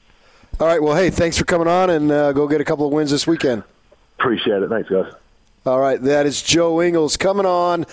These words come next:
Speaker 1: making his usual appearance that he always does. The guy is big-time money.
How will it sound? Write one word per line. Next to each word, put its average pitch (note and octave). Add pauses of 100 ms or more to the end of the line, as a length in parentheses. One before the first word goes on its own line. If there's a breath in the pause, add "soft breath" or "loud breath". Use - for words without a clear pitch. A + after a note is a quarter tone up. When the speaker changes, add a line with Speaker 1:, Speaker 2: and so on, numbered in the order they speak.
(200 loud breath)
Speaker 1:
making E3+
his B2+
usual F3
appearance D#3
that C3+
he B2
always D3+
does. D3
The G#2+
guy B2
is A#2
big-time E3
money. C3+